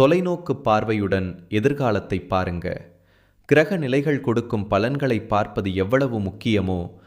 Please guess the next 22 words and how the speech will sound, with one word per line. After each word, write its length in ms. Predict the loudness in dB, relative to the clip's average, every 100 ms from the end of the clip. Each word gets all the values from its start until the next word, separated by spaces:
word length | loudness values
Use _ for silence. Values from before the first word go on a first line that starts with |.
| _ _
அதே 340 | 0 2 2 2
போல 560 | 0 0 -2 -4 -10 -6
அந்த 320 | -2 0 0
பலன்களை 840 | 0 2 2 2 0 0 -2 -6 -8
எப்படி 540 | -2 -2 0 -2 2 2
எதிர்கொள்கிறோம் 640 | 2 2 0 2 0 0
என்பது 360 | 0 -2 0 -2
முக்கியம். 540 | -4 -6 -2 -2 -4 -10 _ -20 _ _ _ _ -4
உங்களை 400 | 2 4 4 2
நீங்களே 560 | -2 -2 0 0 0 0
கேள்வி 360 | 0 0 0
கேட்க 340 | -2 -4 -2 -2
ஆரம்பிக்கும் 640 | 0 0 -2 -4 -4 -2
போது 520 | -2 0 -2 -4 -10 -20 -20 -4
நீங்கள் 380 | 0 2 2 0
ஒரு 220 | -2 -4
புது 400 | 0 2 4 2
மனிதனாக 640 | 0 -4 -2 -2 -4 -6
மாறுவீர்கள். 640 | -4 -4 -4 -4 -4 -6 -8 -12 _ _ _ _ _ _ -2
வரக்கூடிய 720 | 4 4 2 -2 -2 0 -2
அனைத்து 480 | 0 -2 -2 -2 -2
வருடத்திலும் 720 | 0 0 0 -2 -2 -2 -2